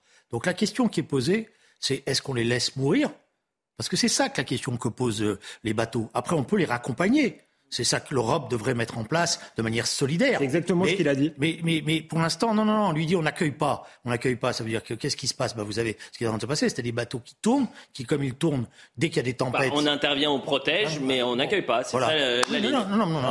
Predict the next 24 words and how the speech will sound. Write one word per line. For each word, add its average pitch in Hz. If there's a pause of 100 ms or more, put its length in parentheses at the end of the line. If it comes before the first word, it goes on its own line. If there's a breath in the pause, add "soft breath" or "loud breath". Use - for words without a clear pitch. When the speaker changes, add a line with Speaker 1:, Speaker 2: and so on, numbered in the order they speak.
(160)
Speaker 1:
non, 196
non, 226
non, 214
Speaker 2:
On 185
fait 175
Speaker 1:
non, 196
Speaker 2:
même 208
Speaker 1:
non, 214
Speaker 2:
mieux 233
que 247
ça, 247
Speaker 1:
non, 226
Speaker 2:
parce 196
que 208
vous 196
Speaker 1:
non, 247
Speaker 2:
le 285
Speaker 1:
non, 254
Speaker 2:
savez 214
Speaker 1:
chers 214
Speaker 2:
très 196
Speaker 1:
amis, 233
Speaker 2:
bien, 226
Speaker 1:
non, 214